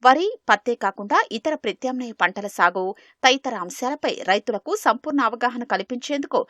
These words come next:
ప్రభుత్వ ఆదేశాల మేరకు జయశంకర్ తెలంగాణ వ్యవసాయ విశ్వవిద్యాలయం ఆధ్వర్యంలో ఈ నెల ఐదు నుంచి జూన్ పదమూడు వరకు వినూత్నంగా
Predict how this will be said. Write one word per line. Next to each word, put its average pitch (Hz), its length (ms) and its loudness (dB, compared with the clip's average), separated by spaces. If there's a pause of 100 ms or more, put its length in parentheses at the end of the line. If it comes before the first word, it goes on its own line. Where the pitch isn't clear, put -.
(100)
ప్రభుత్వ 269 380 2
ఆదేశాల 208 480 4
మేరకు 196 400 -4
జయశంకర్ 277 600 -2 (100)
తెలంగాణ 240 400 0
వ్యవసాయ 202 460 -4
విశ్వవిద్యాలయం 190 800 -2
ఆధ్వర్యంలో 175 560 -2 (240)
ఈ 294 100 0
నెల 311 260 4
ఐదు 247 220 4
నుంచి 269 320 -2
జూన్ 277 300 -4
పదమూడు 226 360 0
వరకు 180 320 0
వినూత్నంగా 247 640 2